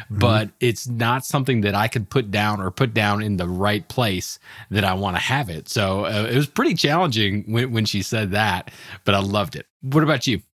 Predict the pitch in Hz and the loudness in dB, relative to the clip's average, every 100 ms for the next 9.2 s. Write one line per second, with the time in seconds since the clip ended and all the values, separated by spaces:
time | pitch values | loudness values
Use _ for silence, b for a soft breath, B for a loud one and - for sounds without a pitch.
0 | _ 120 123 135 135 120 117 113 110 113 | _ 4 4 4 2 2 2 4 4 2
1 | 117 117 135 117 117 117 123 117 120 - | 0 0 2 4 4 4 4 4 2 0
2 | - 131 120 113 113 - 113 - 180 170 | -2 2 4 4 2 0 -2 2 4 4
3 | 143 135 - 117 117 113 104 - B B | 4 2 2 2 4 2 0 -6 B B
4 | B 120 135 139 127 120 117 120 113 113 | B 2 4 6 4 4 2 2 4 4
5 | 110 104 117 110 - 107 120 135 139 101 | 4 4 2 0 -2 0 2 4 2 2
6 | 123 131 113 104 101 98 90 - 92 67 | 2 2 2 2 2 2 0 0 -2 -2
7 | - - - 113 101 107 127 131 127 110 | -8 -8 0 2 2 2 2 2 2 2
8 | 110 117 113 107 104 107 98 107 95 90 | 2 2 2 2 2 2 2 0 0 0
9 | 104 | -2